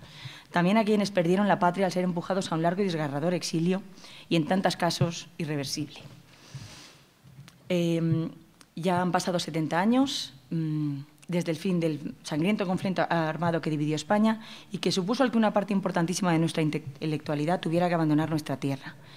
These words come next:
Se trató de lo más granado de la docencia, la investigación, la ciencia, el mundo editorial y todas las profesiones. Eh, desde el principio, sus títulos fueron reconocidos en México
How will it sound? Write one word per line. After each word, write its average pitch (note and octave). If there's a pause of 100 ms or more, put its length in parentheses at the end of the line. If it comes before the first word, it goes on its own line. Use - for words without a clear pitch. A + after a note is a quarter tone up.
(240)
Se -
trató E3+
de A#3
lo A3+
más A3
granado G3+
de G3
la E3
docencia, F#3+
la F3+
investigación, D#3
la D3
ciencia, G3 (380)
el F3
mundo G3+
editorial F#3+
y F#3
todas F#3+
las G3
profesiones. F#3 (840)
Eh, D#3+
desde F3+
el F3+
principio, A3+ (140)
sus F3+
títulos A3
fueron G#3
reconocidos F3+
en D3
México G#3+